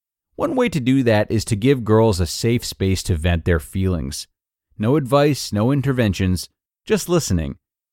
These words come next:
Many times a conversation with our daughter about their friends goes like this. "Daughter,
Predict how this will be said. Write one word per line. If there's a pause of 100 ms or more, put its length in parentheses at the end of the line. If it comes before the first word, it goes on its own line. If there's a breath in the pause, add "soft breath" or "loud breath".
(240)
Many
times
a
conversation
with
our
daughter
about
their
friends
goes
like
this. (1040)
"Daughter,